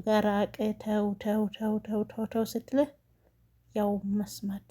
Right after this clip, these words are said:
አልቻልክም። ግን ከዚህ በኋላ ይሄ ሁሉም፣ እ፣ የተነገረውን አውቀህ ገብቶ ከሱ ጋር መራቅ ሞክር ማለት ነው። ሞክር።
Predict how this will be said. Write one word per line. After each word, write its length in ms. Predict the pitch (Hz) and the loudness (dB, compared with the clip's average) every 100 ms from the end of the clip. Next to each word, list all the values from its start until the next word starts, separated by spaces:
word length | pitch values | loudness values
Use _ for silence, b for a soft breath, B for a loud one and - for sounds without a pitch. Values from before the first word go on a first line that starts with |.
| 202 202 | -8 -4
አልቻልክም። 680 | 190 - 214 208 - 254 - _ _ _ _ - | -4 -4 -4 -4 -4 -6 -6 _ _ _ _ -2
ግን 160 | 226 226 - | 0 0 -2
ከዚህ 320 | 202 202 196 | -6 -2 0
በኋላ 340 | 208 196 185 240 302 - _ _ _ _ _ _ - | 2 4 4 4 2 -4 _ _ _ _ _ _ -2
ይሄ 140 | 214 196 | 0 0
ሁሉም፣ 420 | 226 220 220 240 247 - _ - | 0 2 6 6 4 -2 _ -6
እ፣ 100 | 202 208 202 | -2 0 2
የተነገረውን 760 | 208 202 208 190 - 208 214 | 0 -2 -4 -4 0 2 4
አውቀህ 500 | 220 247 247 233 233 - _ | 6 4 4 2 2 2 _
ገብቶ 320 | - 226 - - 247 254 254 - _ _ | 2 2 2 8 12 12 10 -4 _ _
ከሱ 220 | - 214 - | -12 -12 -12
ጋር 160 | 214 208 | -8 -6
መራቅ 320 | 208 208 220 - _ _ _ _ _ _ _ | -4 -4 -6 -10 _ _ _ _ _ _ _
ሞክር 840 | 214 208 220 220 - - - - 247 | 4 6 8 6 2 -6 -8 0 4
ማለት 360 | 247 233 202 - 214 | 4 0 -6 -8 -8
ነው። 180 | 208 202 180 _ _ _ _ _ _ _ _ | -4 -4 -6 _ _ _ _ _ _ _ _
ሞክር። 320 | 240 240 220 | 0 0 -4